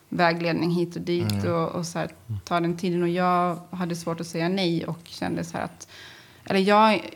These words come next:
Speaker 1: jag, Helena, mitt ego, eller allt det här, jag fick,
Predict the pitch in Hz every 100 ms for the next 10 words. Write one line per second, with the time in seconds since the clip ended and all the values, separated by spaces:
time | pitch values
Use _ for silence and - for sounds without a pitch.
0 | - 190 214 190 190 185 185 180 180 175
1 | 180 - 208 185 175 170 170 170 170 -
2 | - - 165 185 160 170 165 - 190 180
3 | 180 - 175